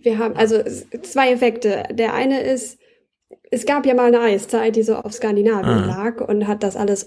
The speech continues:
Speaker 1: runtergedrückt und dann ist das Eis geschmolzen, das Gewicht war weg und jetzt kommt diese Kontinentalplatte hoch. Das heißt, so Schweden geht, glaub ich, irgendwie ein Zentimeter pro Jahr hoch.
Speaker 2: Echt?
Speaker 1: So, während, äh, Holland auf der anderen Seite so ein bisschen absinkt, noch weiter, als es sowieso schon absinkt.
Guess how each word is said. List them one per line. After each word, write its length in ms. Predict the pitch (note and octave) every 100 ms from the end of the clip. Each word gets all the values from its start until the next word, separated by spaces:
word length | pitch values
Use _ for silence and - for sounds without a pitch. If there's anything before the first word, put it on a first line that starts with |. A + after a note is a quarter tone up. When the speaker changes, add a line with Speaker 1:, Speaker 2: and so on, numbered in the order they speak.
| -
Speaker 1:
runtergedrückt 680 | G#3+ A3+ A3 A#3+ C#4 D#4 A#3
und 80 |
dann 100 | G#3+
ist 140 | G#3+ -
das 180 | G3 -
Eis 220 | G3 -
geschmolzen, 500 | G3+ G#3+ C4 C#4+ C4+
das 180 | G3+ -
Gewicht 380 | G#3 G3+ -
war 80 | G3
weg 220 | G3+ B3
und 100 | A3
jetzt 180 | G#3+ G#3+
kommt 220 | - A3+
diese 160 | G#3+ G#3
Kontinentalplatte 920 | G#3+ G#3+ G#3 G#3 A3+ A3+ A3+ F3+ F3+
hoch. 180 | E3+ F#3+
Das 200 | - F#3
heißt, 260 | G3+ F#3 -
so 100 | G#3
Schweden 840 | - A3 A3+ A3 G#3+ C#4 C4 -
geht, 180 | - G#3+
glaub 200 | G#3+ G#3
ich, 100 | G#3+
irgendwie 220 | A3 G#3
ein 200 | G#3+ G#3
Zentimeter 720 | G#3+ A#3 A3 A3 A3 A3+ A3+ A3
pro 220 | - G#3+
Jahr 280 | G#3+ G#3 G3+
hoch. 300 | C4+ A#4 - - - - - _
Speaker 2:
Echt? 320 | - D#3+ -
Speaker 1:
So, 260 | - A#3+ A3+
während, 460 | A#3+ A#3+ A#3 A#3 A#3+
äh, 220 | A#3 A3
Holland 380 | A#3+ C#4+ D4+ C#4+
auf 160 | B3+
der 140 | - A3+
anderen 280 | C4+ C#4+ B3+
Seite 300 | B3 B3 A#3+
so 80 |
ein 60 | A#3+
bisschen 300 | A#3+ A#3 A3+
absinkt, 720 | A3 A#3+ - D#4+ G4+ - - -
noch 220 | A#3 A#3
weiter, 400 | B3 - D#4+ D4
als 180 | A#3+ B3
es 140 | A3+
sowieso 340 | A#3 A#3 A#3
schon 160 | C#4 C#4
absinkt. 540 | C4+ B3+ C#4+ D4 D4